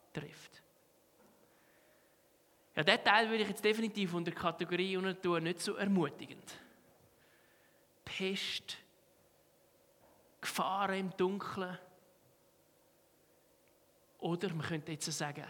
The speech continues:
Corona-Zeit. Corona, man hat Angst vor dem Virus, man muss vorsichtig sein, Bedenken, Hygienemaßnahmen, Schutzkonzept,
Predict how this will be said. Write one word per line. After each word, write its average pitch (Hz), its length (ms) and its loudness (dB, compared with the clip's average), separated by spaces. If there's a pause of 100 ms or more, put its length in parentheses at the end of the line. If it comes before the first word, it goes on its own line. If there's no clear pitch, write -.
(120)
Corona-Zeit. 226 880 -4 (1500)
Corona, 208 640 -2
man 160 120 -4
hat 147 220 -12
Angst 202 340 -4
vor 165 180 -6
dem 160 140 -4
Virus, 202 420 -6
man 151 120 -4
muss 147 140 -6
vorsichtig 196 880 -6
sein, 196 360 -4 (460)
Bedenken, 190 760 -8
Hygienemaßnahmen, 185 1300 -4
Schutzkonzept, - 1160 -8